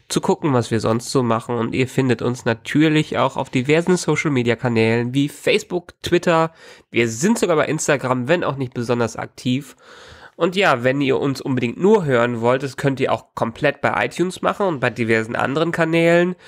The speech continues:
Dazu geht ihr am besten mal uns auf die Webseite, drückt auf den Abonnieren-Button und, äh, euer Feedreader saugt sich dann im Prinzip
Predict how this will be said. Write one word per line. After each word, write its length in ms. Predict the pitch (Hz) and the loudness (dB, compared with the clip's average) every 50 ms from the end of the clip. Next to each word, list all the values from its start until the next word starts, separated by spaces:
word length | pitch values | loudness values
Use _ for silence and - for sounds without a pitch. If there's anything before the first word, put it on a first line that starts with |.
| - - - - _ _ | -20 -20 -20 -20 _ _
Dazu 380 | - 120 123 131 127 - - | -2 0 0 0 -2 -4 -4
geht 220 | 135 131 131 120 123 | -2 0 -2 0 0
ihr 80 | 120 | 0
am 120 | 110 110 107 | -2 0 0
besten 260 | 110 107 - - - | -2 -2 -2 -6 -6
mal 100 | 117 110 | -4 -4
uns 220 | - 82 110 - | -2 -4 -6 -6
auf 140 | - 90 - | -8 -10 -8
die 120 | - 117 113 | -8 -4 -4
Webseite, 500 | 117 - - - 196 185 180 - 190 170 | -4 -4 -2 -2 -2 -2 0 0 -2 -2
drückt 300 | - - 123 117 - - | 0 -2 -4 -4 -4 -6
auf 140 | - 117 | -8 -6
den 160 | - - 113 - | -4 -6 -4 -4
Abonnieren-Button 1120 | 98 107 113 110 110 113 127 165 226 247 240 220 202 214 214 - - 226 226 226 226 220 | -4 -4 -2 -2 0 2 2 2 2 2 2 0 0 0 -2 -2 -2 -2 -2 0 -2 -2
und, 500 | - - - 151 147 151 156 - - - | -4 -2 -2 -2 0 -2 -4 -6 -10 -10
äh, 400 | - - 143 131 127 127 135 143 147 - _ | -4 -2 0 2 2 2 2 0 -4 -4 _
euer 220 | 143 127 120 120 | 0 0 0 0
Feedreader 760 | 120 - - - 117 - - 156 156 156 151 143 135 139 139 - - - - _ | -2 -2 -2 -2 -2 -2 -2 -2 0 2 2 2 2 0 -2 -4 -10 -20 -20 _
saugt 360 | - - 127 123 160 - - | -6 -2 -2 -2 -2 -4 -6
sich 140 | - 127 123 | -6 -6 -2
dann 180 | - 120 117 | -2 -2 -2
im 120 | 110 113 113 | -2 -6 -8
Prinzip 480 | - - 117 - - 127 113 - - | -6 -8 -8 -6 -4 -4 -4 -4 -6